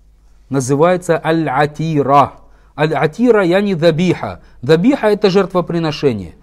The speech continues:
которое они делали в месяц Раджаб. Эти люди делали это в месяц Раджаб.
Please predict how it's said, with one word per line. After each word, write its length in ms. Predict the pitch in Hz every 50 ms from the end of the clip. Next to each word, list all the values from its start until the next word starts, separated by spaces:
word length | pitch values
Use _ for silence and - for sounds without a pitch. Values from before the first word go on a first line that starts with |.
| _ - -
которое 400 | - 175 170 - 247 254 240 226
они 240 | - 180 180 180 175
делали 420 | 156 151 202 214 208 196 185 170
в 80 | 156 151
месяц 420 | 160 180 202 196 - 180 165 - 156
Раджаб. 380 | 147 147 143 127 135 117 92 85 - - - - _ _ - _ _ - - - _ - - _ _ _ _ _ _ _ _ -
Эти 240 | 214 233 - 208
люди 320 | 190 185 208 214 196 170 208
делали 440 | 175 143 180 190 175 170 170 165 151
это 460 | 147 160 160 165 156 175 180 180 - - - -
в 40 |
месяц 440 | 127 147 165 175 170 - 151 147 -
Раджаб. 400 | 147 143 147 139 127 110 - -